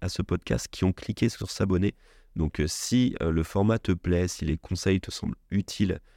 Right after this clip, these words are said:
euh, vraiment abonne-toi, c'est le seul, euh, moyen de me donner de la visibilité, et ma visibilité, elle dépend que de toi qui écoutes là tout de suite ce podcast. Prends dix secondes, va sur Spotify, va sur Apple Podcasts, va sur la plateforme de ton choix,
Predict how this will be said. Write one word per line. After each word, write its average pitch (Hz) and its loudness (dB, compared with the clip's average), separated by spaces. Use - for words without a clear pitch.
euh, 73 -2
vraiment 82 0
abonne-toi, 104 2
c'est - -4
le 78 -2
seul, - 0
euh, 78 0
moyen 101 2
de 92 0
me 80 2
donner 95 2
de 101 -2
la 87 4
visibilité, 87 0
et 78 -2
ma 76 0
visibilité, 78 0
elle 82 0
dépend 85 0
que - 2
de 120 4
toi 92 0
qui - 0
écoutes - 0
là 92 4
tout - -2
de - -4
suite - -8
ce - 2
podcast. - -2
Prends 95 2
dix 87 0
secondes, 82 2
va 82 2
sur - -4
Spotify, 80 0
va 80 0
sur 80 -4
Apple 80 0
Podcasts, 80 0
va 71 -2
sur - -6
la 73 -2
plateforme 85 2
de 80 2
ton - -2
choix, 90 0